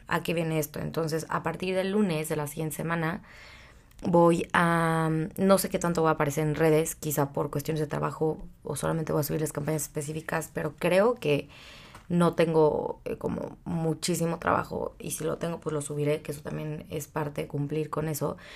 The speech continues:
Pero detox digital es evitar consumir redes sociales por ocio o por entretenimiento, únicamente por,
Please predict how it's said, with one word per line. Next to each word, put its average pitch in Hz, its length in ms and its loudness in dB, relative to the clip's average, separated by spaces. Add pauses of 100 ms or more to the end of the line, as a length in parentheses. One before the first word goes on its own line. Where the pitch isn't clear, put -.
(500)
Pero 220 220 10
detox 214 320 8
digital 151 540 -2
es 170 420 2
evitar 165 640 2 (200)
consumir 160 520 0
redes 165 200 4
sociales 165 520 -2
por 160 200 -2
ocio 175 300 2
o 180 60 -6
por - 140 -2
entretenimiento, 151 840 -2
únicamente 160 760 -2
por, 170 500 2